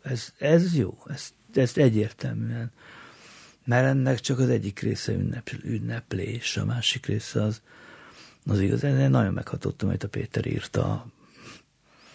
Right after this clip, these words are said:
a születésnapra pont emiatt. Ilyenkor az ember azt érzi, hogy, hogy, hogy igen, ez jó. És hogyha ők ezt érzik, akkor a náluknál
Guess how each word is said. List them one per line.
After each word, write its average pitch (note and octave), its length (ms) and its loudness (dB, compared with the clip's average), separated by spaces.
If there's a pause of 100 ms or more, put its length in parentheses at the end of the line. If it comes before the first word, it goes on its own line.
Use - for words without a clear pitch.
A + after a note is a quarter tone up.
(260)
a - 140 -6
születésnapra - 720 0
pont - 260 -4
emiatt. - 480 -14 (600)
Ilyenkor C#3 260 2
az D#3+ 100 2
ember D#3+ 180 4
azt C#3 200 -2
érzi, B2 260 0
hogy, C3 320 -2
hogy, C3 300 2 (1600)
hogy D3 220 2
igen, B2+ 360 4
ez C3 260 2
jó. G#2 380 0 (500)
És - 200 -4
hogyha C3 220 -4
ők E3 260 4
ezt F3 280 -2
érzik, E3+ 400 0
akkor D#3 380 -2
a D3+ 80 4
náluknál B2+ 1080 0